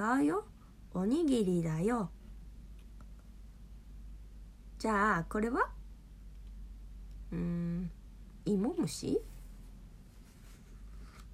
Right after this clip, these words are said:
違うよ。オムライスだよ。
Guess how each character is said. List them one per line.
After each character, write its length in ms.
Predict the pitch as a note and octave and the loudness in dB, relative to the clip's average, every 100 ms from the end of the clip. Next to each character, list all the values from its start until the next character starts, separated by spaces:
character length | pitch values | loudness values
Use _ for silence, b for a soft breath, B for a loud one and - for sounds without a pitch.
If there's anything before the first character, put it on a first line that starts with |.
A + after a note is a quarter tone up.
| - - - B B B B B B - - - G3 | -14 -14 -14 B B B B B B -18 -12 -6 -2
違 140 | F#3+ A3 A3 A3 | 0 4 4 4
う 100 | A#3 | 4
よ。 280 | B3+ D4 D4+ - - - - - - - | 6 6 4 -10 -18 -18 -18 -16 -16 0
オ 100 | A#3+ | 2
ム 160 | A#3+ D4 | 6 8
ラ 220 | D4+ D4+ | 10 8
イ 80 | C4+ | 6
ス 180 | - G#3 | 4 2
だ 200 | G#3+ A#3 | 4 8
よ。 240 | C#4 D4 | 8 6